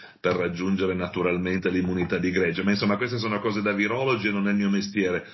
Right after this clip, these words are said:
Il mio mestiere è quello del giurista. Noi abbiamo terminato proprio in queste ore, eh, la scrittura di, di un ricorso molto forte alla Corte Costituzionale italiana,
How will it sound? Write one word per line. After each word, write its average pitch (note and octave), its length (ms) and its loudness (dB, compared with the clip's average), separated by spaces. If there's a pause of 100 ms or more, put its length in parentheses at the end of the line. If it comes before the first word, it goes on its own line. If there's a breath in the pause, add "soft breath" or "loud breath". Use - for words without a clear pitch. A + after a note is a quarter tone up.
(240 loud breath)
Il - 80 -4
mio B2 120 2
mestiere C3 400 0
è A#2 60 -2
quello A#2 240 -2
del A2+ 160 0
giurista. D3 580 0
Noi G#2+ 140 -2
abbiamo G2+ 420 -2
terminato G#2 1000 0
proprio G#2 300 -4
in G2+ 60 -2
queste G2+ 280 -2
ore, G#2 500 2 (360 loud breath)
eh, F2 560 -2
la G2 100 -2
scrittura G2+ 640 0
di, F#2 380 -6
di F2+ 60 -8
un F#2 100 -4
ricorso F#2+ 920 -2
molto F2+ 300 -4
forte A2 440 0
alla F2+ 120 0
Corte F2+ 320 -4
Costituzionale F#2+ 720 -2
italiana, A2 800 0